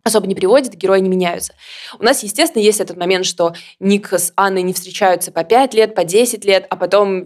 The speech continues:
внезапно встречаются на всяких вечеринках, свадьбах и всем прочем, и искра и безумие, и сердце, там огонь. Э, вот единственный момент эмоций Ника, когда сердце его горит, не когда умирают все близкие ему люди разными страшными способами,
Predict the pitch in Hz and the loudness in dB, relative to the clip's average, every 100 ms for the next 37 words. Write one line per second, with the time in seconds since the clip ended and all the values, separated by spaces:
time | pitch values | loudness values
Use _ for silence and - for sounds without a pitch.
0 | - 190 185 185 190 170 - 165 185 180 | -6 -2 2 0 0 -12 -18 -4 -2 -2
1 | 180 175 185 190 190 185 - 185 190 185 | -6 -16 -14 -14 -14 -12 -6 -4 -4 -2
2 | 185 - 185 180 175 180 185 180 - 165 | -4 -4 -2 -2 -2 -8 -8 -14 -16 -6
3 | 214 247 - 247 - 185 180 _ _ - | 0 0 0 -6 -8 -14 -20 _ _ -14
4 | - - 180 185 185 - - - _ 208 | -8 -2 0 0 -6 -18 -20 -20 _ -4
5 | 185 185 190 190 180 175 196 202 202 190 | -4 -4 -4 -4 -2 -4 -4 -6 0 0
6 | 180 - 185 185 190 185 190 185 185 180 | 0 -8 -4 0 0 2 2 2 -2 -14
7 | - - - 175 175 170 175 175 180 214 | -20 -8 -2 0 0 0 -2 -2 -2 -2
8 | 214 208 190 175 180 185 180 185 180 175 | 0 0 0 0 -2 -4 -6 -4 -2 -2
9 | 175 175 175 170 175 175 170 165 196 196 | -4 -12 -16 -16 -14 -14 -10 -4 -4 -4
10 | 190 175 175 175 180 185 180 185 254 247 | -6 -2 0 -2 -4 -6 -2 2 2 2
11 | 208 208 - 190 185 185 - 185 185 185 | 2 0 -2 -4 -4 -14 -16 -14 -8 -6
12 | 185 180 175 180 175 180 180 180 175 180 | -6 -6 -4 -4 -6 -14 -8 -8 -8 -14
13 | - 180 185 175 175 | -10 -6 -6 -6 -12